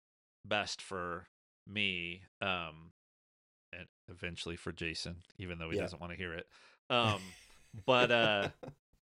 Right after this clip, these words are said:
Speaker 1: stick around for that, and then let us know if you've got this unique scenario, or if you've got somebody that's going into a specific thing and you wanna know,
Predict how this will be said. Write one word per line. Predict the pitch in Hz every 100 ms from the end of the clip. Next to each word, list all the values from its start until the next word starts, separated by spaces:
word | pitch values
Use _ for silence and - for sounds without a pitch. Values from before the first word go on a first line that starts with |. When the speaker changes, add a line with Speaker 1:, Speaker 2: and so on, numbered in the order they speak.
| -
Speaker 1:
stick | - - 170
around | 190 165 180
for | 170
that, | 139 139 147
and | 139
then | 135 143
let | 139
us | 202 -
know | 151 196
if | 110 123
you've | 110
got | 139 120
this | 123
unique | 127 131 135
scenario, | - 117 120 131 131
or | 131 127
if | 110 104
you've | 104
got | 127 -
somebody | - 127 123
that's | 113 104
going | - 113 120
into | 113 110
a | 104
specific | - - 117 107 101
thing | - 147 139 131
and | 107
you |
wanna | 101 104 104
know, | 107 104 104